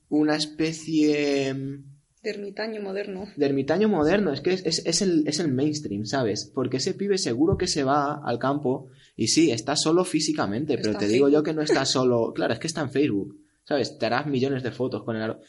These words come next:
Speaker 1: es como una especie de,
Speaker 2: <laughs> Con el
Speaker 1: de neo-,
Speaker 2: árbol.
Speaker 1: de neoruralismo egoísta, ¿sabes? Que no es que seas culpable, porque al final es verdad que la sociedad te causa ese,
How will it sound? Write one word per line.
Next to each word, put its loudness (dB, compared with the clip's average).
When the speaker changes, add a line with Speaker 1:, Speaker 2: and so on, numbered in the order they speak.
Speaker 1:
es -4
como 2
una 0
especie 0
de, 0
Speaker 2:
<laughs> -6
Con 2
el 4
Speaker 1:
de 4
neo-, 6
Speaker 2:
árbol. 2
Speaker 1:
de 6
neoruralismo 2
egoísta, 2
¿sabes? 0
Que -4
no -2
es -4
que 2
seas -2
culpable, 2
porque 0
al -2
final 0
es 0
verdad 0
que 0
la 0
sociedad -2
te 0
causa 2
ese, 2